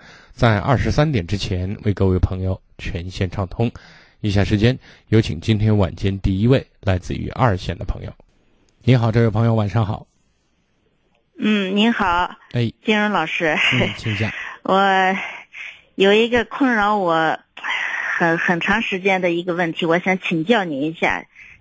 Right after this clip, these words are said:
Speaker 2: 请您帮助我。
Speaker 1: 您说。
Speaker 2: 嗯，呃，我有个小孙女儿，今年五岁了。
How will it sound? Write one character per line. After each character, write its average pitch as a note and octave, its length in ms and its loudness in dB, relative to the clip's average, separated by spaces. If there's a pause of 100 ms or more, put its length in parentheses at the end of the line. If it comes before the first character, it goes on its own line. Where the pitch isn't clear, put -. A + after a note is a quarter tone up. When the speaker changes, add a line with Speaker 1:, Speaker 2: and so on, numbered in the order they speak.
Speaker 2:
请 F3 160 0
您 G3 260 0
帮 A3 220 -2
助 G#3 160 2
我。 G#2+ 320 0 (320)
Speaker 1:
您 G#2+ 160 -4
说。 A2 260 -6 (1080)
Speaker 2:
嗯， F3 320 -2 (640)
呃， E3+ 520 2
我 F3 160 2
有 G3 200 2
个 F#3+ 140 -2
小 - 200 -2
孙 A#3+ 340 2
女 D3 80 0
儿， - 120 -8 (260)
今 A3 160 2
年 G3 220 0
五 D3+ 160 -6
岁 A3 280 2
了。 E2 200 -8